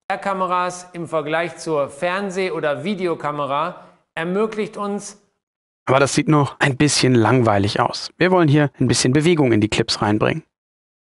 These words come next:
Speaker 2: Machen wir den Ordner hier nochmal zu, diese Ablage, und konzentrieren uns hier ein bisschen auf unser Fenster. Jetzt wähle ich mal so einen Clip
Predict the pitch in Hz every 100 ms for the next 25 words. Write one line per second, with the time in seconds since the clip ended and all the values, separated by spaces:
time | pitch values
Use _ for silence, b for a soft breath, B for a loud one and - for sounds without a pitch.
0 | _ - 127 135 123 117 127 - 120 120
1 | 113 110 104 - 190 214 123 - - 165
2 | 190 349 - _ _ _ _ _ _ -
3 | 214 214 _ - 127 127 - 147 147 127
4 | 123 110 139 - 135 127 b b - 123
5 | - 120 117 139 - - - - - _
6 | _ _ _ _ _ _ _ 156 143 196
7 | 247 175 180 165 143 185 - - 139 143
8 | 135 131 - - 135 -